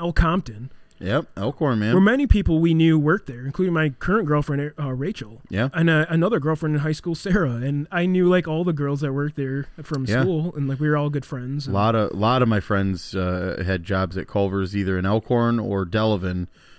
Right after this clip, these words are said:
Speaker 2: uh, which I think the same owner owned both of those properties anyway, and the one in Lake Geneva, too. But, uh, yeah,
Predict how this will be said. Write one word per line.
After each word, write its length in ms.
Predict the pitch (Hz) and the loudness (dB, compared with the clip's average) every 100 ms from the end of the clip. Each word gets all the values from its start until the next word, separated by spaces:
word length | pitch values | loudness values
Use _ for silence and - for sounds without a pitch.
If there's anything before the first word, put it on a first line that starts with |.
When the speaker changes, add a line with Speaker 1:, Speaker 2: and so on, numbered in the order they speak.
| - 92 | -12 -6
Speaker 2:
uh, 160 | 90 | -4
which 320 | 92 92 - | -4 -6 -6
I 100 | 85 | -6
think 240 | 87 117 - | -2 -4 -4
the 80 | 95 | -4
same 260 | 127 107 | 0 2
owner 380 | 101 101 92 90 | 2 0 -2 -4
owned 340 | - 101 95 87 | -2 0 0 0
both 240 | 107 95 | 0 0
of 40 | 98 | 0
those 200 | 120 - | 0 0
properties 420 | 101 95 90 90 | -2 -2 -4 0
anyway, 240 | 110 90 | 0 0
and 80 | 90 | 0
the 60 | 101 | 0
one 160 | 107 | 0
in 80 | 107 | 0
Lake 140 | 107 | -2
Geneva, 300 | - 107 107 | -2 -2 -2
too. 240 | 90 110 95 - - - - | -2 -2 -4 -8 -20 -20 -2
But, 300 | 107 98 - | 0 0 0
uh, 80 | 104 | 2
yeah, 220 | 110 156 | 4 2